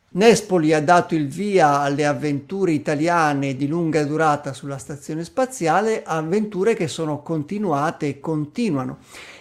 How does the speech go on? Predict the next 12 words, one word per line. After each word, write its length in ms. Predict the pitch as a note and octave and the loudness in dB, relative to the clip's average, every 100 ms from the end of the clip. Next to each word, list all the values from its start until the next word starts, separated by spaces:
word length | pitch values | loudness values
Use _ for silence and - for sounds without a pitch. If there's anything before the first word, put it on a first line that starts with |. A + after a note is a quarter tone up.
| - | -4
E 280 | A3 F3+ F3 | 2 2 2
il 160 | F#3 F3 | 0 2
record 720 | G#3+ A3+ A3 F#3+ E3+ C#3+ D#3 | 6 6 6 2 2 2 2
di 200 | C3+ D3 | 2 -4
permanenza 680 | - E3+ D3+ D#3+ F3+ E3+ F3 | -2 -2 0 -2 -2 -2 -4
nello 220 | E3 D#3+ | -2 -4
spazio 540 | - - F3 E3+ - | -6 0 0 0 -4
italiano 840 | D3+ E3 D#3+ F3 E3 C#3+ C3 A#2+ - - _ | -6 -4 -2 0 0 -2 -4 -10 -16 -20 _
stabilito 920 | - E3 C#3+ D3 F3 D3+ D3+ C3 - _ _ _ _ | -6 -4 0 2 2 0 -2 -4 -6 _ _ _ _
da 260 | D#3 C#3+ | -4 -2
Nespoli 880 | C#3+ E3 D#3 - - C#3 C3 B2+ - | 2 2 0 -2 -6 -4 -4 -6 -12
con 720 | - C3 B2+ B2 B2 B2+ C3 | -12 -10 -8 -8 -10 -10 -14